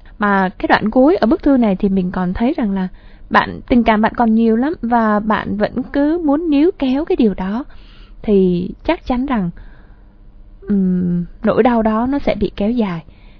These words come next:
Nên nếu đã xem Những Lá Thư Xanh là người bạn thì cũng có thể nghe những cái lời chia sẻ này của hai người bạn,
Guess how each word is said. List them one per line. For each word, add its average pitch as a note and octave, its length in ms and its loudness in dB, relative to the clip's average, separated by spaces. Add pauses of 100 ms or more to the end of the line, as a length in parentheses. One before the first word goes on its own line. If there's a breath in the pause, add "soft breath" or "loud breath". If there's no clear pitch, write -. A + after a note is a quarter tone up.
(140 soft breath)
Nên A#3+ 580 4 (280)
nếu A#3+ 220 6
đã - 220 -2
xem B3 180 4
Những G3+ 140 0
Lá A#3 80 0
Thư C4 140 0
Xanh A#3 240 0
là G3+ 80 0
người F3+ 180 -2
bạn F3 300 -4 (840 soft breath)
thì G#3 240 4
cũng - 240 0
có D#4+ 80 2
thể G#3+ 300 0
nghe B3 280 0
những A3 180 0
cái C4+ 80 -2
lời G#3+ 160 0
chia A#3 200 0
sẻ - 240 -6
này F3+ 340 -6 (460 soft breath)
của - 420 0
hai C4 300 2
người G#3 220 2
bạn, E3+ 300 -4